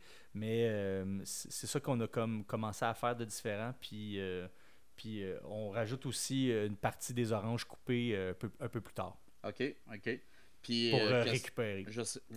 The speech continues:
Speaker 2: je pense pas que tu l'aies dit, mais tu gardes les pelures sur les oranges aussi ?
Speaker 1: Mhm.
Speaker 2: Ouais.
Speaker 1: Tout au
Speaker 2: Tout ?
Speaker 1: complet, ouais.
Speaker 2: Ok,
Speaker 1: Tout au
Speaker 2: wow.
Speaker 1: complet. Puis,
Speaker 2: Ouais.
Speaker 1: mais tu sais, c'est sûr que c'est pas comme un, un jus d'orange, là, tu sais, c'est,
Speaker 2: Ouais, ouais.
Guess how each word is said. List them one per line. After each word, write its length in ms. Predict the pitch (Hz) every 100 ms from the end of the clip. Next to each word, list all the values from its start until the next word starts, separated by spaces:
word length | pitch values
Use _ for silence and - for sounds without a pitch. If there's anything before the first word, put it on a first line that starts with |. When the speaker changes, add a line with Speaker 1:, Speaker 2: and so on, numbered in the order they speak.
| 104 - - - - - - - - - -
Speaker 2:
je 80 | -
pense 180 | 120 110
pas 80 | 175
que 60 | -
tu 80 |
l'aies 240 | 127 113 98
dit, 180 | 110 214
mais 320 | 120 95 90 - -
tu 120 | -
gardes 220 | 123 135
les 180 | 131 120
pelures 400 | - 131 185 226
sur 160 | - 175
les 180 | 170
oranges 400 | 165 170 233 220 190
aussi ? 280 | 175 240 262 156
Speaker 1:
Mhm. 500 | 165 170 208 247 113 -
Speaker 2:
Ouais. 240 | 98 117 190 - -
Speaker 1:
Tout 80 | 185
au 20 |
Speaker 2:
Tout ? 100 | 185
Speaker 1:
complet, 460 | 180 160 - 143 151
ouais. 220 | 123 143
Speaker 2:
Ok, 260 | - 214 254
Speaker 1:
Tout 120 | 202 135
au 20 |
Speaker 2:
wow. 60 | 202
Speaker 1:
complet. 580 | 175 139 113 151 147 - - - -
Puis, 200 | - 123
Speaker 2:
Ouais. 80 | 120
Speaker 1:
mais 120 | 123
tu 60 |
sais, 100 | 247
c'est 140 | 262 143
sûr 200 | - 233
que 100 | 151
c'est 120 | 131
pas 140 | - -
comme 180 | 170
un, 280 | 123 110 107
un 160 | 104 107
jus 120 | 98
d'orange, 420 | 110 104 147 240 175
là, 140 | 214
tu 80 | -
sais, 80 | 202
c'est, 120 | -
Speaker 2:
Ouais, 240 | 98 95
ouais. 80 | 95